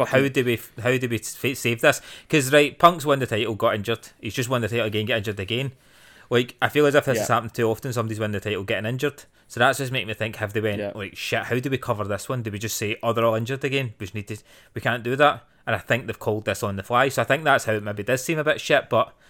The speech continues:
Speaker 2: maybe, I was thinking there, maybe I just don't want to accept that C M Punk is a fucking dick. Do you know what I mean? Like,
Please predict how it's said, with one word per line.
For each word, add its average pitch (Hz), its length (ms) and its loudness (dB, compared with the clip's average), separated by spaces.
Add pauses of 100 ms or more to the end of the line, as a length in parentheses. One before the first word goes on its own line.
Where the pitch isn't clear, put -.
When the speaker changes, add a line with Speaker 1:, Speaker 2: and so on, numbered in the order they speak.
(460)
Speaker 2:
maybe, 185 640 6
I 143 100 2
was 135 100 0
thinking 165 220 2
there, 160 100 6
maybe 147 300 4
I 131 160 8
just 113 220 -2
don't 117 100 -2
want 101 160 -4
to 87 100 -4
accept 104 440 -4
that 107 100 -6
C 104 160 -6
M 95 100 -6
Punk 95 300 -6
is 90 160 -8
a 92 60 -8
fucking 92 440 -10
dick. - 360 -6 (760)
Do 113 60 -6
you 101 40 -2
know 101 80 -4
what 98 80 -8
I - 20 -6
mean? 110 160 -6 (160)
Like, 104 280 -6